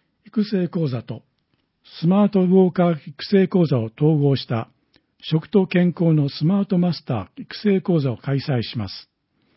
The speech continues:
食と健康の垣根を越えた幅広い知識を身につけ、人や地域とのつながりを深めながら、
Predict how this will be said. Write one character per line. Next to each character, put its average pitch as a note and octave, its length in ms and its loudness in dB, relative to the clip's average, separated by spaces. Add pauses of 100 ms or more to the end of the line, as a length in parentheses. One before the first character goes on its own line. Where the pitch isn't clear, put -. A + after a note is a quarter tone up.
(360)
食 - 300 -2
と G3 180 2
健 F3 280 0
康 E3+ 200 2
の D3+ 120 2
垣 D3+ 300 -6
根 F#3+ 100 4
を D3 60 2
越 C#3 240 0
え C3 40 0
た A#2+ 280 -6 (320)
幅 E3 260 -2
広 F#3+ 260 2
い B2+ 40 -6
知 - 60 -12 (160)
識 D#3 120 -6
を B2 100 0
身 B2 120 0
に C#3 120 2
つ - 100 -16
け、 G2 240 -8 (580)
人 F3+ 200 -2
や F3+ 160 2
地 G#3+ 220 2
域 - 140 -4
と D3 120 2
の B2 100 2
つ - 140 -8
な D#3+ 140 2
が D#3+ 120 0
り D3+ 100 4
を C#3 100 2
深 D#3 200 -4
め D3+ 100 2
な C#3 140 2
が A#2+ 80 -2
ら、 G2+ 200 -10